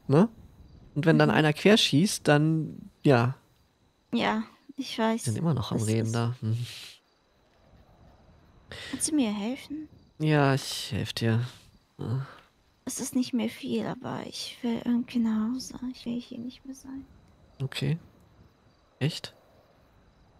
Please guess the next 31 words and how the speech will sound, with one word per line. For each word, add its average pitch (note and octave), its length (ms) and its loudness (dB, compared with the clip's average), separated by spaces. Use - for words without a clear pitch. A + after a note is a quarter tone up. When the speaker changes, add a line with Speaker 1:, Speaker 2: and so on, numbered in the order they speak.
Speaker 2:
Ja, B2+ 320 0
Speaker 1:
Äh, - 100 -6
Speaker 2:
willst - 360 -4
Speaker 1:
äh, - 20 -8
Speaker 2:
du A#3+ 140 4
noch? D#4+ 260 -4
Speaker 1:
ich - 280 -10
weiß C3+ 240 4
nicht, C3+ 160 -2
ob B2+ 140 -4
Sieg - 220 -4
jetzt - 200 -4
noch B2+ 140 -4
kommt - 540 -2
oder B2+ 180 -4
nicht. C3 480 -2
Speaker 2:
Ich - 140 -10
glaube G3+ 320 -2
nicht. A#3+ 340 -4
Du A3+ 60 -6
hast A3 120 -8
doch - 80 -18
gesagt, B3 300 -8
es - 160 -12
ist - 220 -16
wieder G#3+ 220 -6
alles - 280 -10
in B3+ 80 -10
Ordnung. B3 340 0
Speaker 1:
Ja, C#3 360 6
ich - 420 -4